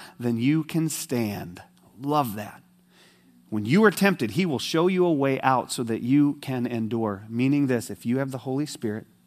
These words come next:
in you, God will never put more on you than he's put in you. God will never put more on you in regards to temptation than he's already put the strength in you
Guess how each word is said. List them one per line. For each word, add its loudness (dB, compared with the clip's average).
in 0
you, -10
God 2
will -4
never -2
put -6
more -4
on -4
you -6
than -8
he's -8
put -12
in -12
you. -16
God 0
will -2
never -2
put -2
more -2
on 0
you -4
in -6
regards 0
to -10
temptation -4
than -6
he's -6
already -4
put -8
the -10
strength -4
in 2
you -2